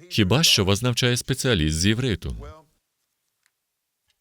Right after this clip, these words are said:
Я пригадую, я повернувся назад і записав в своїх нотатках.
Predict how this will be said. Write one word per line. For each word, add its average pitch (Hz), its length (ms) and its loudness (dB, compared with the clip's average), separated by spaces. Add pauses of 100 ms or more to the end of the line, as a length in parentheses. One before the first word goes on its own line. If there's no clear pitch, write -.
Я 104 160 4
пригадую, 107 640 0 (3000)
я 120 220 2
повернувся 127 560 0
назад 76 480 0 (120)
і 98 100 2
записав 92 420 0
в 156 60 -2
своїх 85 360 0
нотатках. 82 680 -4